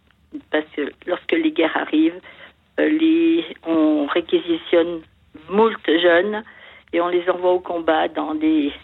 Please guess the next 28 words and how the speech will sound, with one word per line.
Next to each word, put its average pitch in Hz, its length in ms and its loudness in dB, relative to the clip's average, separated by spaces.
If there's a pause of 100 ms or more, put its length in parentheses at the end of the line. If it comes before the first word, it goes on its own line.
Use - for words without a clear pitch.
(180)
un 170 180 0
enfer 170 420 0 (920)
indescriptible, 175 920 -2 (480)
traumatisant 175 840 -2 (300)
et - 60 -12
contraire 190 460 -2
à 180 80 0
l-, 170 140 -4 (340)
aux 165 100 -2
valeurs. 160 500 0 (340)
Et 160 80 -6
les 156 100 -4
femmes 156 240 -4 (120)
s'y 151 80 -14
mettent 147 220 -4
aussi, 107 400 -6
parce - 180 -16
qu'il - 140 -14
faut - 140 -10
bien 143 400 0 (520)
un 127 100 -4
peu 165 280 2
aussi, 170 540 0
euh, - 320 -6 (380)
voilà, - 220 -2 (180)
être - 140 -16
résistante, 147 760 -2
euh, 135 520 -2